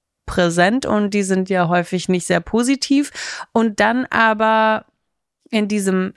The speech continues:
Attachment-Mode zu bleiben, also in diesem, ähm, in dieser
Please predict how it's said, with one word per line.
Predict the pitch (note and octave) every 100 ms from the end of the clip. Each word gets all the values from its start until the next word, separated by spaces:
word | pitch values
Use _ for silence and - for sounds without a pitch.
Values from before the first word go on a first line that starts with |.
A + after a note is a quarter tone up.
| -
Attachment-Mode | G3+ - A#3+ - - E3 E3+ E3+ E3 E3+
zu | - F3
bleiben, | E3+ E3 E3+ F3+
also | F3 E3+ E3+
in | E3
diesem, | E3+ E3+ E3 F3 - - - - -
ähm, | - E3 D#3+ E3
in | D3 F#3
dieser | F3+ E3+ D#3+ D#3+